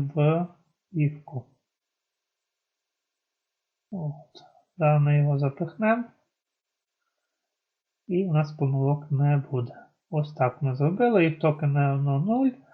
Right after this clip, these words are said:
то тоді визиваємо наш, е,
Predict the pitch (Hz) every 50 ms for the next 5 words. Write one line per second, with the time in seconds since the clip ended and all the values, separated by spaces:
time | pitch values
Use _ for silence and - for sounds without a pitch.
0 | - - _ _ _ - 202 202 - 156 147 156 147 147 151 143 139 - 143 135
1 | 139 143 143 151 147 143 135 135 135 135 131 131 127 131 131 139 147 - - -
2 | - _ - - - - - - - - - - _ _ - 156 151 151 151 147
3 | 147 151 -